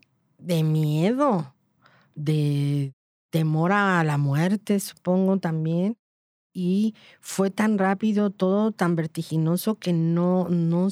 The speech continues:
no había habido tiempo. Pero se dio, dice, "Pues sí, vámonos". Y nos fuimos un fin de semana. Y donde yo me dediqué a hablar, hablar y hablar con él y a, a que me soltara todo, de cómo se sentía,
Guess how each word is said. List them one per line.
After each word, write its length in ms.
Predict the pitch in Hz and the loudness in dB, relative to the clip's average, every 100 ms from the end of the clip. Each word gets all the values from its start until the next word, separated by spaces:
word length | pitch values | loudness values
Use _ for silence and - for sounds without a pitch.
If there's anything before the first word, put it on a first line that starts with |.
| - | -2
no 120 | 180 | -2
había 220 | 190 202 196 | 0 0 0
habido 300 | 196 190 190 | 0 0 -2
tiempo. 600 | - 175 214 247 156 - _ _ _ _ _ _ _ _ | -2 0 0 -2 -8 -12 _ _ _ _ _ _ _ _
Pero 220 | 165 156 | -2 0
se 200 | 143 151 | 0 -2
dio, 280 | 143 185 294 | 0 0 2
dice, 320 | 262 185 170 | 2 0 -4
"Pues 220 | - 147 - | -6 -6 -2
sí, 120 | 214 | 0
vámonos". 540 | 202 220 185 160 - | 2 2 0 -4 -8
Y 60 | 156 | -6
nos 220 | 143 147 | -4 -4
fuimos 500 | 156 156 180 - - | -4 -2 -2 -4 -6
un 120 | 156 | -4
fin 160 | 156 170 | -2 -2
de 120 | 165 | -2
semana. 440 | 165 143 147 165 170 _ - - - - - - | -4 -6 -4 -6 -10 _ -20 -20 -20 -16 -14 -4
Y 260 | 165 165 | 0 2
donde 360 | 160 160 151 156 | 4 2 2 2
yo 120 | 160 | 4
me 120 | 170 | 4
dediqué 300 | 175 165 160 | 4 2 2
a 40 | 160 | 2
hablar, 440 | 160 151 151 156 | 4 2 0 -2
hablar 440 | 156 151 156 156 165 | -2 0 0 0 -2
y 80 | 165 | -2
hablar 400 | 156 151 147 156 | 0 0 -2 -2
con 300 | - 165 156 | -2 0 2
él 300 | 151 165 185 | 0 -2 -4
y 180 | 151 135 | -4 -4
a, 240 | 139 131 - - - | -6 -10 -16 -16 -8
a 120 | 139 | -8
que 140 | - | -4
me 140 | 139 135 | -4 -2
soltara 500 | 139 135 139 143 147 | -4 -4 -2 -2 -2
todo, 460 | 147 139 139 156 _ _ - - - - - _ - | -2 -2 -2 -6 _ _ -20 -20 -20 -20 -20 _ -6
de 140 | 151 | -4
cómo 300 | - 151 156 | 0 2 2
se 140 | 156 151 | 2 2
sentía, 920 | 151 143 - 156 151 151 151 156 | 2 0 0 0 2 2 2 -2